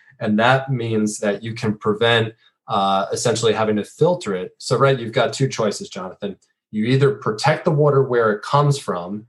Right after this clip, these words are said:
and deliver it, right, clean to your consumers, or that water is allowed to get dirty or tainted in some way. And then you have to use a whole bunch of energy and a whole bunch of chemicals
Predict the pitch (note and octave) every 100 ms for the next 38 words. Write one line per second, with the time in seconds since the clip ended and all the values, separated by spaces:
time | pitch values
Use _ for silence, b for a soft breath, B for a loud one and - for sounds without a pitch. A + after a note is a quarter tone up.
0 | _ A2 G#2+ G#2+ G#2 G#2 B2 A#2 A2+ A2
1 | G#2+ - A2 A2 B2 - A#2+ A#2 A#2 -
2 | A2 G#3 A2 G#2 G#2 - F3+ - - b
3 | b b - D3+ D#3 B2+ B2+ A#2+ B2 B2+
4 | A2 B2 A#2 A#2 A2 G#2+ G#2+ G#2+ - A2
5 | A2 G#2+ A2 A2 G#2 A#2+ A2 F#2 - A2+
6 | A#2+ A#2+ G#2 G2 G2+ F#2 F#2 F#2+ G#2 B
7 | B - G#2 G#2 A#2+ D#3 B2 A#2 G#2+ A#2
8 | G#2 G#2+ G#2 - A#2+ G#2+ A2 G#2 G2+ -
9 | - A2 C3 C3 C3 C3 C3 - G2+ F#2
10 | A2 A2 A#2+ G#2+ G#2+ - A#2 A#2 G#2+ G#2
11 | G2 G2 -